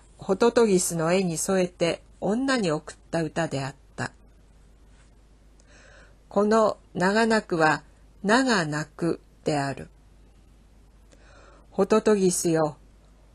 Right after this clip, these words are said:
お前が泣く里が多いものだから、お前のことは愛してはいるのだが、やっぱり嫌になる時もあるよ、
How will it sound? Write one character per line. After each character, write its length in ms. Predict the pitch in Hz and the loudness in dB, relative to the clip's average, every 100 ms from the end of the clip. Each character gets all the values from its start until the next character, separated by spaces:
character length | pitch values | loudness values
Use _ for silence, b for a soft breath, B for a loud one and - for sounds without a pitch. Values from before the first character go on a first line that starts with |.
| _ | _
お 120 | 180 | 0
前 300 | 190 254 262 | 2 2 2
が 120 | 254 | 0
泣 160 | 240 240 | 0 0
く 60 | - | -2
里 380 | 226 226 226 | -2 0 -2
が 200 | 202 170 | 0 0
多 220 | 180 254 233 | 2 2 0
い 100 | 180 | -2
も 140 | 151 | -4
の 140 | 151 147 | -8 -8
だ 140 | 143 | -10
か 160 | - 143 | -10 -10
ら、 180 | 127 - _ _ _ b b b _ _ | -10 -12 _ _ _ b b b _ _
お 100 | 156 | -6
前 260 | 165 214 226 | -2 0 0
の 120 | 214 | 0
こ 140 | 214 | 0
と 100 | 208 | 2
は 320 | 175 160 - 196 | 4 4 2 0
愛 180 | 262 | 0
し 140 | 240 - | -2 -2
て 140 | 175 | 2
は 120 | 160 | 2
い 80 | 160 | 0
る 140 | 175 214 | -2 -2
の 140 | 180 | -2
だ 160 | 156 151 | -2 -4
が、 240 | 147 - _ _ _ - _ - | -6 -8 _ _ _ -20 _ -6
や 160 | 147 | -6
っ 40 | - - | -6 -4
ぱ 100 | 240 | -2
り 300 | 196 156 - _ _ | -2 -4 -10 _ _
嫌 300 | - 180 240 | -2 0 2
に 100 | 277 | 0
な 180 | 226 170 | 0 -2
る 100 | 165 | -4
時 280 | - 143 170 | -8 -8 -8
も 200 | 151 143 | -6 -6
あ 100 | 185 | -6
る 140 | 220 | -6
よ、 200 | 143 135 | -6 -10